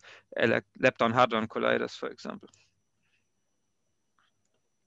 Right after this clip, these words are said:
So this is a nice plot which was produced by Amalia Ballerino a while ago. It shows the center of mass energy on a logarithmic scale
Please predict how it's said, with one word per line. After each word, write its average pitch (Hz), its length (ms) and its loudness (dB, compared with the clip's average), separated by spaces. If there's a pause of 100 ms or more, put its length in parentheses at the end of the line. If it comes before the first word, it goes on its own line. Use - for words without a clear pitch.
(680)
So 127 140 -12
this 135 260 -6
is - 300 -6
a 131 120 2
nice 139 300 4
plot 151 320 0
which 135 180 -10
was 123 140 -6
produced 127 400 -8
by - 80 4
Amalia 131 460 6
Ballerino 127 680 2
a 131 60 -8
while 131 220 2
ago. 135 260 -4 (460)
It 127 120 0
shows 147 300 0
the 139 80 -6
center 151 320 4
of 131 160 4
mass 156 300 6
energy 151 440 2
on 131 140 0
a 127 80 6
logarithmic 131 540 -2
scale 147 400 4